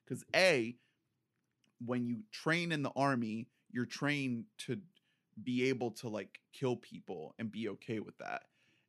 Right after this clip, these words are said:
And B, when you're actually deployed and go into combat and have to actually kill,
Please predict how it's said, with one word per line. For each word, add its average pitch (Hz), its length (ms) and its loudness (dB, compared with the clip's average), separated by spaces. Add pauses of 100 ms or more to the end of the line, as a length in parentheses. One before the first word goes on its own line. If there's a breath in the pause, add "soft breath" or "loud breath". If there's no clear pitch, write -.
(140)
And 117 400 2
B, 165 420 0
when 120 220 4
you're 117 200 -2
actually 151 420 -4
deployed 120 760 -2 (380)
and 127 240 -2
go 143 260 4
into 143 200 -4
combat 107 680 -2
and 107 140 -8
have 151 380 -4
to - 100 -6 (100)
actually 127 400 -2 (760)
kill, 135 540 6